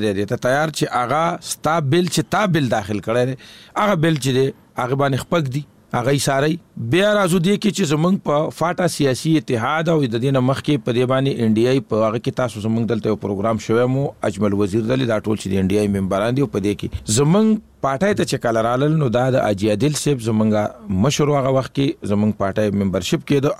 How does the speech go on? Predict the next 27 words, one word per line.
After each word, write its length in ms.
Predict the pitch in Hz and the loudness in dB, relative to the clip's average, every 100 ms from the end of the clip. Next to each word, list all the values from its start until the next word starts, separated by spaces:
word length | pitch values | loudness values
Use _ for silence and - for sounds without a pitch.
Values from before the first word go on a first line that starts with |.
| 120 | -2
هغه 180 | 123 170 | 0 0
دا 40 | 165 | 0
خبره 260 | 143 143 143 | 0 2 2
واضح 320 | 117 110 143 | 2 0 -2
کړه، 140 | 143 139 110 | 0 0 2
وی 180 | 131 | 2
ویلې 300 | 143 143 143 117 | 2 2 0 0
په 100 | 110 | 0
دې 80 | 147 135 | 0 0
باندې 180 | 139 160 117 | 0 0 0
هم 180 | 196 170 - - - | 2 0 -4 -8 -2
هغه 180 | 214 208 | 2 2
وخت 120 | 180 - | 2 2
کې 140 | 139 | 0
مسلم 340 | 127 120 120 120 | 0 -2 0 0
لیګ 240 | 117 117 - _ - - | 0 -4 -10 _ -20 -6
اعتراض 380 | 107 - 87 147 | -6 -2 -4 -4
وکړ. 360 | 73 - - - | -8 -14 -8 -2
رحمت 300 | 127 135 135 | -2 0 -2
اسلام 300 | 123 - 139 127 | -2 0 -2 -2
خټک 260 | 127 196 - | -2 -2 -2
صاحب 200 | 104 110 - | -4 -4 -6
هغه 220 | 139 147 - | -2 0 2
دا 40 | 185 | 2
اعتراض 480 | 190 180 - 165 170 | 2 0 0 0 2
وکړ 240 | 160 165 | 2 0
چې 80 | 160 | 0